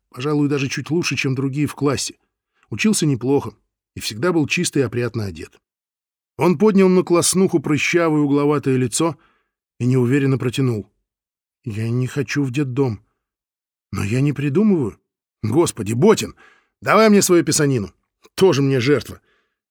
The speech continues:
Я знаю твоего отца. Не позорься. Возьми чистый бланк и перепиши нормально». Училка вручила Ботину новый лист с вопросами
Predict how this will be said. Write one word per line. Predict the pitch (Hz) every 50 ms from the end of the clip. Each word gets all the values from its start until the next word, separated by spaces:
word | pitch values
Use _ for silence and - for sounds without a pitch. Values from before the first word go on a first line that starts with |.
| _ _ _
Я | - 117 127
знаю | 123 170 247 269 262
твоего | - 269 262 262 262 262
отца. | 247 220 - - 202 127 90 - _ _ _ _ _
Не | - 117 127
позорься. | 151 190 175 226 220 156 - - - _ _ _ _ _ _ _ _ _ _ _ -
Возьми | 113 147 160 202 220 208
чистый | - 208 190 - 190 175
бланк | 160 180 196 208 190 180
и | 170
перепиши | 147 160 156 139 151 135 - 180
нормально». | 170 151 135 131 123 120 120 117 110 101 _ _ _ _ _ _ _ _ _ _ _ _ -
Училка | - - - 170 180 - -
вручила | 143 135 139 131 - 170 151 139 131
Ботину | 123 139 147 - 139 135 135
новый | 135 139 135 127 131 131
лист | 127 131 143 135 -
с | - 135
вопросами | 135 113 - 160 175 165 - 180 175 160